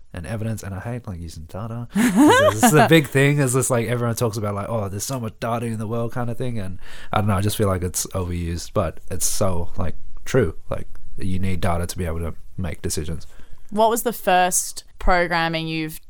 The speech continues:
Speaker 2: done for artificial intelligence? Was your project the first time you'd done
Speaker 1: Yes.
Speaker 2: pro-, what the?
Speaker 1: Yeah.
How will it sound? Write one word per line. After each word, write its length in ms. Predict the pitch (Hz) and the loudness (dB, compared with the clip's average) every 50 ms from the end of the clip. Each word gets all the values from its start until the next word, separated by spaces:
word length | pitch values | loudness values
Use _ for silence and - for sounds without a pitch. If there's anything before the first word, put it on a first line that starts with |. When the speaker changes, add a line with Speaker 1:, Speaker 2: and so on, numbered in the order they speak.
| - - - | -14 -6 -2
Speaker 2:
done 220 | 170 151 151 156 | 0 0 0 0
for 100 | - 139 | -2 0
artificial 480 | 113 151 151 156 - 170 151 - - 151 | 2 2 2 0 -4 -6 -8 -8 -8 -8
intelligence? 520 | 151 - - 135 139 139 147 127 120 - | -8 -6 -6 -6 -6 -6 -8 -10 -10 -8
Was 120 | 175 160 | -8 -6
your 80 | 175 170 | -6 -6
project 360 | 165 - 180 170 170 180 165 - | -4 -2 -2 -2 -2 -4 -6 -6
the 40 | |
first 340 | 160 - - 180 - - - | -6 -4 -2 -2 -2 -2 -2
time 200 | - 175 165 165 | 0 -2 -2 -2
you'd 180 | 156 151 143 - - - - - - - - - - - - | -2 -8 -10 -14 -18 -20 -20 -20 -20 -20 -20 -20 -20 -12 -4
done 200 | - 156 156 160 | -2 -2 -2 -2
Speaker 1:
Yes. 100 | 180 190 | -4 -6
Speaker 2:
pro-, 120 | 214 190 - - 220 | -6 -8 -8 -8 -6
what 240 | 262 370 403 - - | -4 -4 -4 -4 -6
the? 320 | 381 359 302 254 220 190 - - | -8 -6 -4 -4 -4 -4 -4 -2
Speaker 1:
Yeah. 340 | 127 139 143 139 104 87 | 2 4 4 4 2 0